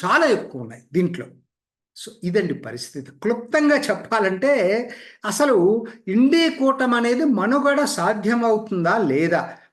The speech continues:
ప్రస్తుతానికి ఎక్కడెక్కడ ఫిక్షన్స్ ఉన్నాయి? అంతకుముందు ఎన్నోసార్లు మాట్లాడుకున్నాం. కేరళలో కాంగ్రెస్, సీపీఎం బద్ధ శత్రువులు, మామూలు శత్రువులు కాదు.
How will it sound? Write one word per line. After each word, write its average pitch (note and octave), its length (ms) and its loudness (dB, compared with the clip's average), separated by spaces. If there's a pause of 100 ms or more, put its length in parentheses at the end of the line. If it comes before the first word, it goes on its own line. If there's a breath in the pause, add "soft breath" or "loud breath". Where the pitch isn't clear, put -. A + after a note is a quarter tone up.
(100)
ప్రస్తుతానికి C#4+ 540 0
ఎక్కడెక్కడ C#4+ 460 -2
ఫిక్షన్స్ B3 520 -2
ఉన్నాయి? A3+ 320 -2 (360 loud breath)
అంతకుముందు C4 460 2
ఎన్నోసార్లు A#3 440 0
మాట్లాడుకున్నాం. G#3 760 -2
కేరళలో A3+ 460 2
కాంగ్రెస్, G#3+ 680 0
సీపీఎం G3 600 -4
బద్ధ C#3+ 300 -4
శత్రువులు, G#3+ 680 0
మామూలు B3 520 2
శత్రువులు F3 460 -2
కాదు. C3+ 380 -6